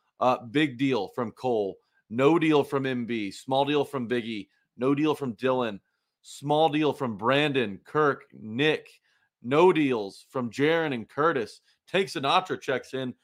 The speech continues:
with a huge deal. "Big deal" from Tones. A head scratcher as well, he says.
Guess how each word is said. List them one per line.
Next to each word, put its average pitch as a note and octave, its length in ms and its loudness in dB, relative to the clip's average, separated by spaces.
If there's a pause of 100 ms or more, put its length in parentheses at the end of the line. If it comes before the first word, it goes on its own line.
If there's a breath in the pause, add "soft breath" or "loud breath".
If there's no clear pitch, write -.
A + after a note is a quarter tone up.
(220)
with D3 180 0
a D3+ 100 4
huge G3 640 0
deal. G#2+ 420 -2 (360)
"Big E3+ 280 4
deal" C3 380 2 (240)
from B2 160 -6
Tones. A#2 420 -4
A G#2 60 -8
head D3+ 240 -2
scratcher C3 480 2
as F#2 100 -8
well, G2 220 -4
he G2+ 100 -10
says. G2 380 -8